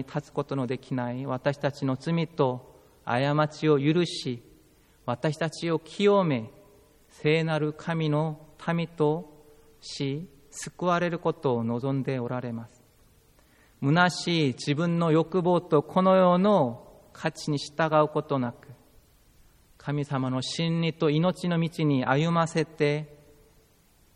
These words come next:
くださる主となることを主は願っておられます。だからこそイエス・キリストを通して私たちに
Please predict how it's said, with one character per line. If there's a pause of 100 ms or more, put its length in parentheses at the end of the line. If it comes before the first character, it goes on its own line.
(560)
く
だ
さ
る (260)
主
と
な
る
こ
と
を
主
は
願
っ
て
お
ら
れ
ま
す。 (920)
だ
か
ら
こ
そ
イ
エ
ス・
キ
リ
ス
ト
を
通
し
て (560)
私
た
ち
に